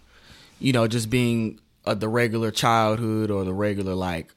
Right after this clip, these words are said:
"Oh, I'm gonna be a high school, I can go to all the, the high school parties and all the middle school parties and all that." You know, I was liking my books, kinda sheltered a little bit.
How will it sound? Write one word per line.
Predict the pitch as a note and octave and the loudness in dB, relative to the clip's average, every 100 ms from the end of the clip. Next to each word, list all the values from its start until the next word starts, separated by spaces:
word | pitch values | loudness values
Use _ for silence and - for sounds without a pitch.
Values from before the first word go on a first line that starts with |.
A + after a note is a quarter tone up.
| _ | _
"Oh, | - G2+ | -2 -2
I'm | G2 | -2
gonna | F#2+ | -4
be | G2 G2 | -4 -4
a | |
high | G#2+ G#2+ | -2 -4
school, | G2+ - G#2+ | -4 -8 -6
I | |
can | E2+ A2 | -4 -4
go | A2+ | -4
to | A2 | -2
all | A2 A2 G#2+ | 0 0 0
the, | G2+ - | -4 -8
the | G#2+ | -6
high | A#2+ A#2+ | 0 0
school | A2+ A#2+ A#2 | 0 -2 -2
parties | G#2 A2 A2 G#2+ G#2+ G#2 | -2 -2 0 0 -2 -4
and | G#2 | -6
all | G#2 G2+ | -4 -4
the | G2+ | -4
middle | G#2+ G2+ | -4 -6
school | - G#2+ G2+ | -6 -8 -4
parties | G2+ G2+ F#2+ | -2 -2 0
and | G#2 | -2
all | G2+ G#2 | 0 0
that." | G2+ G#2 - | 0 -2 -2
You | |
know, | A2+ G2 | -2 -2
I | |
was | F#2+ F#2 | -4 -4
liking | C2 G#2 - G#2+ | -6 -6 -4 -6
my | G#2 | -6
books, | G2+ G2 G2 - | -4 -2 -2 -6
kinda | - G#2 F2 | -8 -6 -4
sheltered | - D2+ E2+ E2 | -4 -4 -4 -6
a | |
little | D#2+ D#2 C#2+ | -4 -4 -6
bit. | C#2 | -6